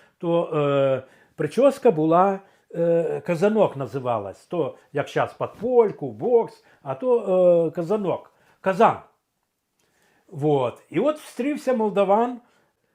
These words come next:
ну і такий розговор, е, получився. Молдаван: «Буна деміняца», а це, е, «Добре утро». А той каже: «Давай міняться». «Унде і хвост, де ти був?»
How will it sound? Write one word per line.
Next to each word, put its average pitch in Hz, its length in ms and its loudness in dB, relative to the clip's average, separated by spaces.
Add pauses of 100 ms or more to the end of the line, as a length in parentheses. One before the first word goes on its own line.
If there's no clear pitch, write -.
(180)
ну 233 360 -4
і 240 640 -4
такий 220 340 -6
розговор, 214 600 0
е, 131 800 -8
получився. 151 760 -8 (600)
Молдаван: 175 680 -2
«Буна 269 260 -4
деміняца», 247 720 -6 (640)
а 143 480 0
це, 170 320 -2
е, 151 80 -4 (420)
«Добре 170 420 -6
утро». 151 360 -8 (640)
А 165 180 -4
той 269 200 -6
каже: 254 260 -4
«Давай 233 400 0
міняться». 196 680 -2 (1040)
«Унде 277 320 -2
і 269 80 0
хвост, - 640 0 (540)
де 208 160 2
ти 269 140 -4
був?» 262 340 -6